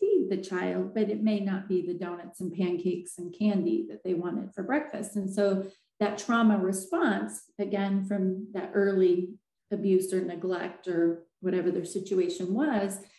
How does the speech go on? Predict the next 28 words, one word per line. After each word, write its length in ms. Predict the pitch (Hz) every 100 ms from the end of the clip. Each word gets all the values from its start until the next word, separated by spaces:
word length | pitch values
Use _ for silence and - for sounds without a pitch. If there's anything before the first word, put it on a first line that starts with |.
| _ _ _ _
then 320 | 190 226 220 214
sparks 520 | - - 208 185 -
that 260 | 185 - -
for 80 |
the 140 | 185 185
child 460 | - 285 285 -
again 480 | 185 - - - - 180
of, 300 | 180 180 - _ _ _ _ _ -
"I 100 | 190
didn't 380 | 190 208 233 -
have 540 | - - 202 202 190
the 60 | 202
food 380 | - 214 208 196
I 100 | 190
needed 540 | 185 185 185 202 - 185
then. 640 | 185 165 165 185 285 - _ _ _ -
So 300 | - 196 190
now 280 | 185 175
I'm 160 | 180 175
in 140 | 170
deprivation, 1120 | 170 - 165 160 240 294 - 262 262 262 233 190
you're 140 | 170
starving 680 | 170 254 247 233 233 220 220
me," 480 | 214 208 202 196 - _ _ _ _
even 280 | 247 214 196
though 200 | 185 175 175
it's, 420 | 180 - - -
it's 460 | 190 190 - -